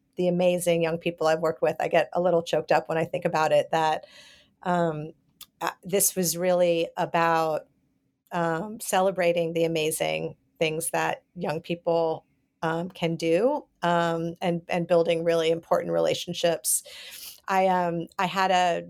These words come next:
book release party in December, and one of my first book club members, Sharon, showed up. And she's in her thirties now with kids and married.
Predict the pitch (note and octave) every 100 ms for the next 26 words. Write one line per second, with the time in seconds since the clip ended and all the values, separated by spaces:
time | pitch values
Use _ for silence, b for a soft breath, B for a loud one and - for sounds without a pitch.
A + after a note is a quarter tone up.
0 | E3+ F#3+ G3 - - - _ _ _ _
1 | _ - F#3 F#3+ F#3 G#3+ - - F#3+ G3
2 | A#3+ A#3 F3+ F3 F3+ F#3 F3+ G3 G#3 G#3
3 | - F3+ E3+ D#3+ D#3+ D#3+ - F#3 F#3 F3
4 | F3 F3 E3+ E3+ D#3+ - - F#3 F3+ F3+
5 | - F3+ F3+ F#3+ F#3 F3+ F#3 F#3+ F#3+ G3
6 | - - - E3+ E3+ F#3 G3+ B3 - G3+
7 | G3 G3 A3 - _ B B B B B
8 | B B _ G3+ G3 G3 F#3+ F#3 F3+ F#3
9 | F#3 - G3 G3 G3 - - G3 G3+ G3+
10 | F#3+ F#3 F#3 F#3 F3 F3 F3 F3+ F3 F3
11 | - G#3+ G3 F#3+ F#3+ F3+ F#3 F#3 F#3 G3
12 | F#3+ F3+ E3+ E3 E3+